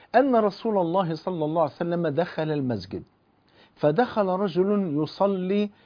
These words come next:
فلما صلى ذهب ليسلم على النبي صلى الله عليه وآله وسلم، فرد النبي صلى الله عليه وسلم عليه السلام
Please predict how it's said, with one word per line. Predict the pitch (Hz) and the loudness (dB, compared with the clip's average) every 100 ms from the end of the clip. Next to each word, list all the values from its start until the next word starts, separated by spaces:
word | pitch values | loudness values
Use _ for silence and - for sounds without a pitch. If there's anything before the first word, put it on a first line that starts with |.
| _ | _
فلما | - 185 220 185 170 | 2 4 4 2 0
صلى | 156 202 202 185 202 - | 0 0 0 2 2 2
ذهب | 123 151 202 185 170 | -2 0 0 0 0
ليسلم | 170 156 147 - 190 190 170 151 | 0 2 -2 0 -2 -2 -2 -2
على | 139 175 170 | 0 0 0
النبي | 143 139 139 180 180 - _ | 0 0 0 0 -2 -12 _
صلى | - 208 202 156 | 0 2 2 2
الله | 139 151 151 139 | 2 0 0 0
عليه | 139 156 139 | 0 -2 -2
وآله | 143 147 | -2 -2
وسلم، | 117 - 95 82 80 _ - _ | -4 -6 -8 -8 -16 _ -20 _
فرد | - 127 143 196 123 123 | 0 4 4 2 -2 -4
النبي | 135 135 131 131 151 185 147 120 | -2 -2 -2 -2 0 -2 -2 -2
صلى | 117 185 175 143 | -2 -2 -2 -2
الله | 135 160 156 | -2 2 2
عليه | 139 | 2
وسلم | 139 - 165 131 120 | -2 -2 -2 -2 -2
عليه | 123 165 165 | -2 -2 -2
السلام | 151 - 160 175 226 | -6 -6 -2 0 0